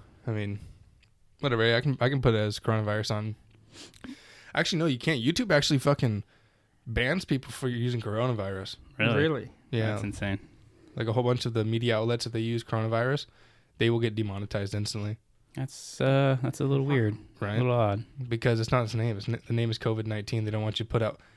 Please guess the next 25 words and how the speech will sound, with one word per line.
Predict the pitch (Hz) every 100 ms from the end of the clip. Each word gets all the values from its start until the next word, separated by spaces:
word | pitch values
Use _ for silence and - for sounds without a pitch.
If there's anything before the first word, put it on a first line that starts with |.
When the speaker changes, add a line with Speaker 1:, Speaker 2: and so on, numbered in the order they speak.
| _ _ _ _
Speaker 1:
false | - 117 113
information. | 123 117 113 113 117 104
You | 110
get | 120
Speaker 2:
But | 135
they |
Speaker 1:
fucking | 127
Speaker 2:
let | 131 123
the |
Speaker 1:
flagged | 120
Speaker 2:
media | 123 117
Speaker 1:
now. | 107
Speaker 2:
do | 107
it |
every | 104 104
day. | 104 101 - -
Speaker 3:
They | - 147
do. | 135 113
Speaker 1:
Yeah. | 117 151 -
Speaker 3:
They | 135
do. | 120 - - - _ -
Speaker 2:
It's | -
crazy. | - 98 95
Speaker 1:
That | 113 - - - _ - - _ _ _ -
Speaker 2:
Insane. | 135 117 110 98